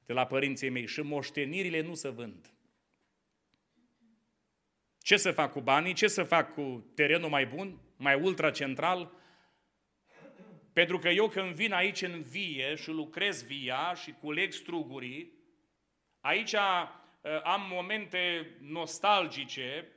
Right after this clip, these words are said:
am momente care mă copleșesc până la lacrimi, îmi aduc aminte de, de copilăria mea, îmi aduc aminte de momentul când veneam cu părinții mei și cu frații mei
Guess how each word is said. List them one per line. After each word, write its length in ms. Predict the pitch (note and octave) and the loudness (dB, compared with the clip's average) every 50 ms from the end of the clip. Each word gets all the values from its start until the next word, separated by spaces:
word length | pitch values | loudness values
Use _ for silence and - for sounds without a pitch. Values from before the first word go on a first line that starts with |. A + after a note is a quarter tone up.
| _ _ _ _ _ | _ _ _ _ _
am 220 | - D#3+ F#3 F#3+ | 2 2 2 2
momente 500 | F#3 F#3 F3 F3 F#3+ G#3 G3+ D#3+ F#3 F3 | 0 -2 -2 -2 -2 -2 -2 -2 -4 -2
care 220 | D#3 E3+ F3 E3+ E3+ | 2 2 2 2 2
mă 160 | E3 E3+ D#3+ | 0 -4 -6
copleșesc 640 | E3 - D#3+ D#3+ D#3 D#3 D#3 D#3 - G3+ F#3+ - - | -6 -6 -6 -4 -2 -2 -2 -2 -4 -6 -6 -6 -6
până 200 | F3+ F3+ F3+ F3 | -6 -4 -2 2
la 140 | E3+ E3 | 2 2
lacrimi, 580 | D#3 D#3 D3 C#3+ C3+ - - B2+ C3 C#3+ D#3 E3+ - - - - | 4 4 2 2 0 -2 -6 -8 -8 -10 -10 -16 -20 -20 -16 -8
îmi 160 | - C#3+ D#3 E3 | -4 -2 0 0
aduc 260 | D#3+ D#3+ G#3+ A3+ G#3 | 0 -2 -2 -2 0
aminte 460 | F#3 F3 F3 F#3+ G#3 G#3 E3+ F#3 F3+ | 0 0 0 0 -2 -2 -2 -2 0
de, 380 | D#3+ E3 E3 E3 D#3 D#3+ - - - - | 2 2 2 2 0 -2 -8 -18 -18 -4
de 260 | A2+ D#3 D#3+ D#3+ D#3+ | -2 -2 -2 -2 -4
copilăria 680 | - E3+ E3+ D#3+ - D#3 D#3+ D3+ D3+ D#3+ G#3 G#3+ F#3+ E3+ | -6 -8 -4 -2 0 0 0 0 0 -2 0 0 0 0
mea, 540 | D#3 C#3 C3 B2+ C3 C#3+ D#3+ D#3+ D#3+ - - | 0 0 -2 -2 -2 -4 -6 -8 -12 -16 -14
îmi 140 | - C#3 D3+ | -6 -2 -2
aduc 220 | D#3+ D#3+ D#3+ D#3 F#3 | -2 -2 -2 -2 -2
aminte 400 | G3 F3+ F3+ G3+ G#3+ G#3+ F#3+ F3+ | 0 0 0 -2 -4 -2 -2 -2
de 120 | D#3 F3 | -2 -4
momentul 520 | E3+ E3 D#3+ E3 F#3+ G#3 G3 - E3+ F3 | -4 -4 -4 -4 -4 -4 -4 -6 -10 -8
când 200 | D#3+ - E3+ E3 | -6 -4 -4 -2
veneam 300 | D3+ D3+ D#3 F#3 G3+ G3 | -2 -2 -2 -2 -4 -4
cu 120 | F3+ - E3+ | -6 -10 -10
părinții 560 | D#3+ D#3+ D#3+ D3+ D3+ E3 F#3 F3+ - F3 E3 | -4 -2 0 0 0 -2 -4 -4 -4 -4 -4
mei 200 | C#3+ C#3+ D3 D#3+ | -2 -2 -4 -4
și 160 | D#3 - D#3+ | -4 -6 -10
cu 120 | D#3 E3 D#3+ | -10 -12 -8
frații 420 | - D3 D3+ E3 E3+ - F#3 F#3 | -4 -2 -2 -2 -2 -4 -6 -4
mei 380 | E3+ D#3 D3 C#3+ D3+ E3+ D#3 | -2 0 0 0 -2 -4 -8